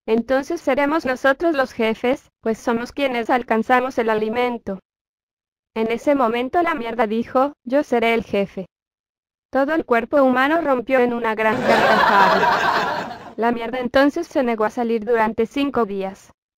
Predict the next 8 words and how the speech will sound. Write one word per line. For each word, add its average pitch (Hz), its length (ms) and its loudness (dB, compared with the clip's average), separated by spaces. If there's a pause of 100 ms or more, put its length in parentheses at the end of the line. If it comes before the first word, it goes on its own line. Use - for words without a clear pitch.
(580)
El 226 140 0
cerebro 247 380 -2
estaba 262 420 0
confuso. 226 680 -2 (500)
Los 240 220 -2
ojos 226 240 -4
veían 240 340 0
borroso. 202 540 0